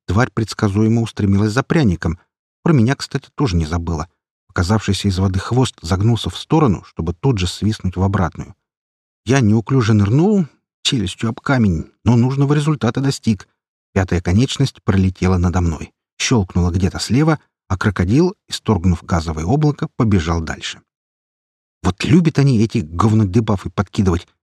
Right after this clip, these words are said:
Хлебом, сука, не корми. Экстренный прыжок вперёд и вправо спас меня неизвестно от чего, вряд ли приятного. Пряник, смело гавкая, улепётывал на всех парах,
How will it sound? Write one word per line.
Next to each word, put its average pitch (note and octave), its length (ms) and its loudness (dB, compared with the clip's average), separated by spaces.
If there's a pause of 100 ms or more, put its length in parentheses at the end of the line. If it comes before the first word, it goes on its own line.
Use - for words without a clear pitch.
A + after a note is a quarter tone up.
(180)
Хлебом, F2+ 380 2
сука, - 260 -4
не F2 80 2
корми. E2+ 360 -2 (680)
Экстренный G2+ 400 0
прыжок G2 340 -2
вперёд C3 280 2 (100)
и - 60 -2
вправо C#3 440 -2
спас - 400 -4
меня A2 200 2
неизвестно F#2+ 600 -2
от - 80 -4
чего, E2+ 300 -2 (280)
вряд - 260 0
ли - 60 -16
приятного. - 520 -4 (800)
Пряник, C#3 460 0
смело B2 340 0
гавкая, A2+ 500 0
улепётывал A#2+ 640 0
на G#2+ 140 2
всех - 300 -4
парах, F2 420 -4